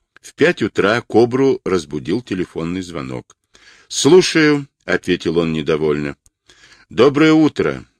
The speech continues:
Откройте дверь, я сейчас загляну», сказал Егор и положил трубку. Кобра быстро накинул халат и только повернул ключ,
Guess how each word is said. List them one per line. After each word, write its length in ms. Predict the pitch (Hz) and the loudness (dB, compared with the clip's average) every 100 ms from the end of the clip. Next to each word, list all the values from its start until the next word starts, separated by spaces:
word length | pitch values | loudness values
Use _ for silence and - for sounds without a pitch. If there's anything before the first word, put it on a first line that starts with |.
| _ | _
Откройте 640 | 92 - 107 120 - 85 | -6 -4 2 2 2 -4
дверь, 420 | 73 78 170 127 - _ _ | -4 0 0 -2 -10 _ _
я 220 | 143 - - | -2 0 0
сейчас 460 | 101 - 104 104 | -4 -4 -2 -2
загляну», 580 | 80 95 98 104 98 - _ _ _ | -2 -4 -2 -2 -2 -4 _ _ _
сказал 540 | - - 73 82 76 | -14 -6 -4 -2 -4
Егор 420 | 62 65 58 113 139 | -4 -10 -2 0 0
и 40 | |
положил 420 | - 78 69 87 85 | -4 -8 -8 -10 -10
трубку. 480 | 73 65 _ - - _ _ _ - - - - - | -12 -14 _ -20 -20 _ _ _ -20 -20 -20 -20 0
Кобра 360 | 156 156 160 | 2 4 2
быстро 380 | 127 151 - 123 | 2 0 0 -2
накинул 460 | 110 104 127 113 92 | -2 -2 -2 -2 -2
халат 560 | 82 80 113 - _ _ - | -2 0 -2 -4 _ _ -12
и 120 | 95 | -2
только 360 | 120 107 - | 0 0 -2
повернул 500 | - 85 82 78 73 | -4 -2 -2 -2 -6
ключ, 480 | - - 131 - - | -8 -2 -2 -2 -10